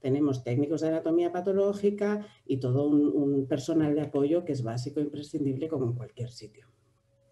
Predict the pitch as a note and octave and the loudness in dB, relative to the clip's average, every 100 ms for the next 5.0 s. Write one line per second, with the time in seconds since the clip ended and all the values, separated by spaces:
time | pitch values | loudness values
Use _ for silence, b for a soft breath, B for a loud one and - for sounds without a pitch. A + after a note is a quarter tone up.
0 | _ _ b b b b b b F3 E3 | _ _ b b b b b b -2 0
1 | F#3+ F#3+ G3 G3+ G3+ G3+ G3 F#3 F3 F3+ | 2 6 8 8 6 6 6 4 0 4
2 | F#3 G3+ A3 - D#3+ G#3+ C4+ - D3 C3+ | 6 4 2 -4 0 2 2 -2 -2 -2
3 | C3 B2 D3 C#3 D3+ D#3+ D#3 C#3+ D3 D3+ | -2 -4 -4 -2 2 2 2 4 4 4
4 | D3+ D3 D#3 F#3 F3+ G#3+ A#3 A#3+ C#4+ D#4+ | 2 -2 -2 -2 0 2 2 2 0 0